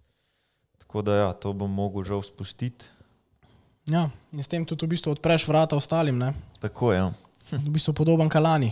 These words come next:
Speaker 1: Podoben ka lani. Lani mi tudi ni ratalo iti na eno dirko, kar je bilo usodno.
Speaker 2: Ja, lej.
Speaker 1: Ja.
Speaker 2: Ampak je, mislim, brez bremz go vse je mix open, se pa vseeno dobro sliši, ne?
Speaker 1: Seveda, seveda.
Speaker 2: <laughs> Saj to, ja.
Speaker 1: Ja, zdaj pa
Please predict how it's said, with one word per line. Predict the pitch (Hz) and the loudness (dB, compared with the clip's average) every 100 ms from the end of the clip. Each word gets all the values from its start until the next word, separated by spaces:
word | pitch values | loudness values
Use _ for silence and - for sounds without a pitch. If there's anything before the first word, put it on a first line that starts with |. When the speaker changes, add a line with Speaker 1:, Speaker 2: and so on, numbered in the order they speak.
| - | -4
Speaker 1:
Podoben | - 104 107 101 90 | -4 2 2 2 0
ka | 90 | 0
lani. | 87 90 76 | 0 0 -2
Lani | 85 92 92 | -2 0 -2
mi | |
tudi | 90 95 - | -6 -8 -6
ni | 98 | -2
ratalo | 90 87 - 87 | 0 -2 -2 -6
iti | 90 | -6
na | 90 90 87 | -6 -4 -4
eno | 87 | -4
dirko, | 87 98 95 - | -4 -4 -4 -10
kar | - 87 | -8 -6
je | 85 | -6
bilo | 85 85 | -10 -12
usodno. | - 92 87 85 85 - _ _ - - - _ _ - - _ _ _ _ _ _ 202 | -10 -8 -8 -8 -14 -18 _ _ -12 -12 -20 _ _ -20 -20 _ _ _ _ _ _ -6
Speaker 2:
Ja, | 190 | -2
lej. | 156 127 113 - - - - | 0 0 -4 -12 -20 -18 -6
Speaker 1:
Ja. | 175 104 - - - - - - _ _ _ | -2 -2 -6 -20 -20 -20 -20 -20 _ _ _
Speaker 2:
Ampak | 135 135 135 | -4 -2 0
je, | 156 | 0
mislim, | 156 156 156 147 156 143 | 0 -2 -2 -2 -2 0
brez | 156 160 | 2 2
bremz | 156 160 | 4 2
go | 151 160 | 4 2
vse | 151 160 | 4 2
je | |
mix | 156 151 160 | 2 2 2
open, | 165 151 | 4 4
se | 147 147 | 2 2
pa | 143 | 2
vseeno | 151 151 | 4 6
dobro | 147 139 | 6 6
sliši, | 135 143 120 - | 4 0 0 -4
ne? | 98 | -8
Speaker 1:
Seveda, | - - 117 127 98 | -6 -4 0 0 -2
seveda. | - 92 98 92 - 165 202 156 180 | -2 -2 0 0 2 4 6 6 6
Speaker 2:
<laughs> | - - 208 175 - | 4 -6 -4 -4 0
Saj | 139 143 | 6 8
to, | 139 123 | 8 6
ja. | 107 | 4
Speaker 1:
Ja, | 110 113 110 | 4 8 8
zdaj | 92 104 117 | 6 4 2
pa | - | 6